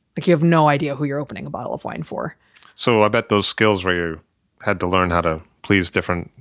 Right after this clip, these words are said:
Speaker 2: groups of people really came in handy later on.
Speaker 1: Yep. Yep. And it, they've been, they've been guiding principles for me in terms of coaching people through service, you know, coaching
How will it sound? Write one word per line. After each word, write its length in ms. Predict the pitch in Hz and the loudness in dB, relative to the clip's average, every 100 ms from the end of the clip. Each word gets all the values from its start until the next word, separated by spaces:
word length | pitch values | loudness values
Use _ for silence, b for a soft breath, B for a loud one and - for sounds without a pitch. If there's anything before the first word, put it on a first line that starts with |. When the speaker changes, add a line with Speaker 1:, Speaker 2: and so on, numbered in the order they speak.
| 147 _ | -20 _
Speaker 2:
groups 340 | - 104 - - | 0 0 0 -6
of 120 | 82 | -6
people 480 | - 95 - 80 90 _ _ | -4 -4 -4 -6 -8 _ _
really 160 | 95 87 | -4 -2
came 240 | - 92 | -2 -2
in 80 | 85 | -2
handy 340 | 85 92 85 | -2 -2 -4
later 240 | 82 82 80 | -6 -8 -8
on. 260 | 85 76 - | -8 -12 -2
Speaker 1:
Yep. 240 | 247 254 _ _ _ _ | -2 -2 _ _ _ _
Yep. 220 | 240 - 208 | -2 -2 0
And 100 | 196 | 0
it, 100 | - | 0
they've 220 | 208 202 | 2 2
been, 320 | 208 190 180 | 2 2 2
they've 160 | 180 202 | 2 2
been 160 | 190 175 | 2 4
guiding 300 | 165 160 156 | 2 2 -2
principles 760 | 151 139 156 151 147 - - _ | -6 -6 -6 -6 -4 -6 -8 _
for 320 | - - 160 | -10 -6 -4
me 400 | 156 151 151 165 - _ _ _ _ _ _ _ _ - | -2 -4 -6 -10 -14 _ _ _ _ _ _ _ _ -2
in 120 | 170 | -2
terms 320 | - 170 151 | 0 -2 -2
of 240 | 156 147 - _ | -4 -8 -16 _
coaching 400 | - 185 - 156 | 2 2 2 0
people 360 | - 147 156 139 | -2 -4 -4 -6
through 220 | - 139 | -6 -6
service, 640 | - 156 139 135 - - | -6 -6 -6 -6 -4 -4
you 120 | 170 | -4
know, 140 | 147 143 | -4 -6
coaching 520 | - 147 - 139 143 | -6 -6 -4 -6 -10